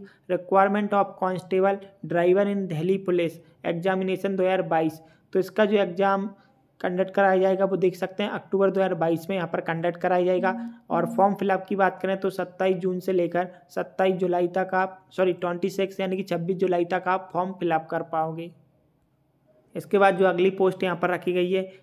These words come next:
requirement of head constable एडब्ल्यूओ और टीपीओ in दिल्ली पुलिस के अंतर्गत वैकेंसी निकाली गई है। इसके जो ऑनलाइन फॉर्म फिल अप होंगे चार जुलाई से लेकर तीन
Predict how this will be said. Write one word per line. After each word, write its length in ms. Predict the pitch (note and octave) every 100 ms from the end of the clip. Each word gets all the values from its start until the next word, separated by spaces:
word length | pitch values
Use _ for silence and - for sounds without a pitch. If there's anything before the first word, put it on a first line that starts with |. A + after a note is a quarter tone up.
| -
requirement 640 | F3 F3 F#3 F#3+ G3+ G3
of 140 | F#3+ F#3+ F#3+ -
head 240 | - F#3 F#3+
constable 600 | F#3 F3+ F3+ F#3 F#3+ F#3+ F#3+ - F3
एडब्ल्यूओ 600 | F3+ F#3 F#3 G3 G3+ G3+ -
और 180 | G3+ F#3
टीपीओ 480 | - F#3+ F#3+ G3 G#3 -
in 160 | G#3 F#3+
दिल्ली 240 | F3 F3+ F#3+
पुलिस 300 | F#3+ F#3 F#3
के 120 | G3
अंतर्गत 420 | F3 F3+ F3+ F3
वैकेंसी 420 | E3+ E3 F3 E3+
निकाली 340 | F3 E3+ E3+ F3
गई 160 | F3+ F#3+
है। 160 | F#3+ - _ -
इसके 260 | F3 - G#3+
जो 120 | G3+
ऑनलाइन 320 | G3 F#3+ F#3+
फॉर्म 220 | F#3+ F#3+
फिल 160 | F#3 F#3
अप 140 | F3+
होंगे 220 | F3+ F#3+ F#3+ - _
चार 260 | - F3+ F#3
जुलाई 300 | F#3 F3 F3
से 140 | E3+
लेकर 380 | F#3 F3 F#3 F#3+ - - _
तीन 300 | G3+ G#3 G#3+